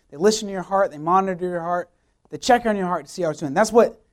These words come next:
tonight is, okay? And the results have come back in for every single one of us that our hearts are messed up, okay? There's no denying that. There's no debating that, but that's something that we need to address right off the bat. Our hearts are messed up. So secondly, I want to talk about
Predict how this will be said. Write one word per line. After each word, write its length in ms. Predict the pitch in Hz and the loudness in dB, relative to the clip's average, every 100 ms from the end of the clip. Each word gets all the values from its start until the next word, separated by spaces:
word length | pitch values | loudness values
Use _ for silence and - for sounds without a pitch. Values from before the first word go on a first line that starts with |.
| _ | _
tonight 400 | - 185 175 170 | -4 2 2 2
is, 240 | 135 107 151 | -2 -8 -14
okay? 320 | 156 175 170 | -2 -2 -2
And 120 | 175 | -4
the 60 | 175 | -4
results 460 | 175 165 226 247 233 | -4 0 2 2 -4
have 160 | 214 | -6
come 180 | - 190 | -6 -4
back 280 | 180 170 - | -2 -2 -4
in 200 | 165 156 _ _ _ _ | -8 -8 _ _ _ _
for 140 | - | -14
every 220 | - 214 226 | -6 -4 -4
single 280 | 233 202 | -8 -6
one 160 | 180 170 | -4 -4
of 100 | 156 | -4
us 240 | 151 143 - _ _ | -6 -6 -18 _ _
that 120 | - 175 | -2 -2
our 80 | |
hearts 320 | 170 214 214 196 | 2 2 2 -2
are 40 | |
messed 320 | 175 160 - | -4 -4 -6
up, 260 | 135 101 _ _ | -8 -8 _ _
okay? 300 | 135 160 175 _ _ | -6 -6 -6 _ _
There's 200 | 170 147 | -14 -6
no 180 | 180 226 | 2 2
denying 440 | 226 196 185 185 | 2 0 2 2
that. 220 | 180 175 - | -2 -4 -8
There's 180 | 151 147 | -16 -8
no 180 | 165 180 | -4 -4
debating 420 | 147 160 160 156 | 2 2 2 -2
that, 220 | 147 - | -6 -8
but 100 | 143 | -10
that's 160 | 160 - | -10 -6
something 280 | 208 190 190 | -8 -6 -10
that 120 | - | -6
we 100 | 165 | -6
need 160 | 175 | -4
to 100 | 160 | -4
address 440 | 151 143 156 143 - _ _ _ | -6 2 0 0 -14 _ _ _
right 140 | 156 160 | 2 4
off 120 | 156 | 2
the 80 | 143 | -4
bat. 240 | 120 - _ _ _ _ _ _ | -6 -6 _ _ _ _ _ _
Our 140 | 156 170 | -6 -2
hearts 240 | 175 - | -4 -6
are 60 | 151 | -12
messed 240 | 147 139 | -12 -10
up. 200 | 120 - _ _ _ | -12 -12 _ _ _
So 120 | - | -16
secondly, 500 | 156 247 233 196 160 | 0 2 2 0 -8
I 20 | |
want 160 | 147 180 | -6 -6
to 60 | 202 | -4
talk 160 | 180 | -4
about 280 | 165 147 | 0 -2